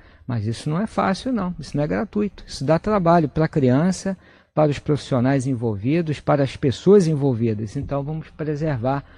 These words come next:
o máximo possível essa criança. E como é que se protege, preserva uma criança? Proteção e acolhimento. Esse pai precisa de orientação, esse pai precisa de tratamento,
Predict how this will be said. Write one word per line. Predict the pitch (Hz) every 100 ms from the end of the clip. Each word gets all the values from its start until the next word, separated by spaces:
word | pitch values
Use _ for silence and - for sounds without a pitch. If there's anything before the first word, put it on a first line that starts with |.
| - -
o | 139
máximo | 147 170 - 165
possível | - 175 - 143 139
essa | - 147
criança. | 131 117 110 -
E |
como | 127 151
é | 165
que |
se | -
protege, | - 160 156 147 147 135 120
preserva | 151 139 127 143
uma | 135 143
criança? | 156 135 110 - 101 - _ _
Proteção | - 175 180 147 165
e | 170
acolhimento. | 156 170 160 131 107
Esse | 120 -
pai | 131 147
precisa | 147 - 151 143
de | 135
orientação, | 127 120 117 95 - 127 156 180 - - - - -
esse | 120
pai | - 135
precisa | - 143 123 131 107 - - _ -
de | 104 110 131 127 123 120 113
tratamento, | - 165 165 127 117 147 185 - 185